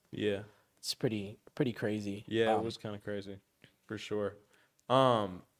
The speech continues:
Speaker 1: what about, like, Uzi? Like, did Uzi have a big impact, would you say, on your, your music?
Speaker 2: Um, I like Uzi a lot. I don't say I'm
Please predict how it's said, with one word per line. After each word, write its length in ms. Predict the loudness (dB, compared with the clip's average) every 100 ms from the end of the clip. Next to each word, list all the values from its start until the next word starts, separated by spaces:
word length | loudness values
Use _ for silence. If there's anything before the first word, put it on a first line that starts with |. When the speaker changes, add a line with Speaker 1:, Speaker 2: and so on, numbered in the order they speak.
| _
Speaker 1:
what 160 | 2 4
about, 220 | 4 4
like, 200 | 2 0
Uzi? 360 | -4 -4 -2 -2
Like, 220 | -4 -4
did 160 | -4 -2
Uzi 280 | -2 0 2
have 120 | 2
a 40 |
big 200 | -2 -4
impact, 460 | -6 0 0 0 -4
would 80 | -10
you 60 |
say, 180 | -6 -4
on 260 | -4 -4 -6
your, 200 | -6 -10 -14 _ _ _ -14
your 160 | -10
music? 320 | -8 -8 -10 -12 -18 -20 _ _ _
Speaker 2:
Um, 400 | 4 8 8 8 4 10
I 140 | 12
like 380 | 12 12 10 6
Uzi 380 | 8 8 10 10
a 60 | 12
lot. 420 | 12 12 12 8 _ 8
I 80 | 8
don't 240 | 8 2
say 260 | 2 8 10
I'm 240 | 8